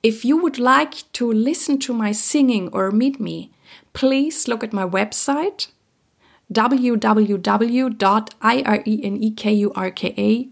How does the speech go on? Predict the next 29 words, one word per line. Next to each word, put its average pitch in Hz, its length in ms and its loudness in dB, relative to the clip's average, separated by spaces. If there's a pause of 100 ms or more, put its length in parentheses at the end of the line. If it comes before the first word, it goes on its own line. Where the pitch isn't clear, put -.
(140)
dot 202 360 -2
D 175 100 -8
E. 180 320 -8 (760)
I 214 100 4
will 233 140 4
put 294 320 -2
this 220 240 2
link 190 340 -2
for 214 220 2
you 233 440 2 (180)
in 226 400 -2
the 196 100 -6
show 180 220 -2
notes. - 400 -10 (1160)
And 247 120 0
if 254 160 -4
you 294 60 4
would 320 160 0
like 254 280 2
to 226 120 -4
know 240 420 0 (380)
what 247 200 4
I'm 427 280 2
planning 247 520 2
and 190 80 -2
where 247 220 2
I'm 240 160 -2
singing 214 640 0
or 196 340 0